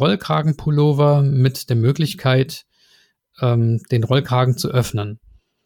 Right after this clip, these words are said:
Wobei Pullover ist ja auch wieder Englisch, also, aber das lassen wir mal gelten.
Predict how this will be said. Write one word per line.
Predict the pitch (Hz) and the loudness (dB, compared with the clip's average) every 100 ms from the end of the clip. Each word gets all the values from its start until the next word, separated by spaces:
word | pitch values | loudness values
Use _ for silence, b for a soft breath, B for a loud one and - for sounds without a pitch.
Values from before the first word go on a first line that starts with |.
| _ _ _ _ _ _ - | _ _ _ _ _ _ -4
Wobei | 120 117 120 | -2 2 0
Pullover | - 156 156 139 | 2 4 4 4
ist | 135 - | 2 2
ja | 135 | 0
auch | 160 - | 0 2
wieder | 156 | 2
Englisch, | 156 151 147 151 - | 4 4 4 2 -2
also, | 135 127 120 120 120 | -2 0 2 2 2
aber | 123 120 | 2 0
das | 123 - | 0 -2
lassen | 127 127 - | 0 0 2
wir | 127 | 2
mal | 113 110 | 2 0
gelten. | 117 107 107 - 107 | -2 -4 -4 -6 -8